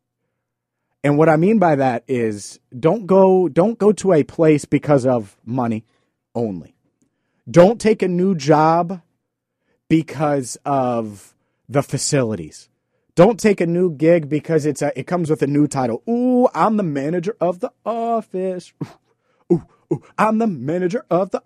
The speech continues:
office." It sounds great, right? New cushy salary. Oh, baby, got to wear a tie every day. You got that office with the nice view.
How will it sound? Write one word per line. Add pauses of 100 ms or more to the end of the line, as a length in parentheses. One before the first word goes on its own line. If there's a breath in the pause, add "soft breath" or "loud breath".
office."
It
sounds
great,
right?
New
cushy
salary. (260 soft breath)
Oh,
baby,
got
to
wear
a
tie
every
day.
You
got
that
office
with
the
nice
view.